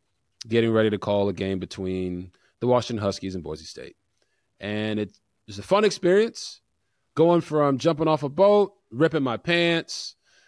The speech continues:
right down the middle, almost drowning in the water, and then proceeding to have to now get shorts from the Washington staff to race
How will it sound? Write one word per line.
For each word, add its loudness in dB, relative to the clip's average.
right 2
down 0
the 0
middle, 2
almost 2
drowning 4
in 4
the 2
water, 0
and -2
then 0
proceeding 2
to -4
have 0
to -4
now 2
get -2
shorts 0
from -2
the -4
Washington -4
staff 0
to 0
race 0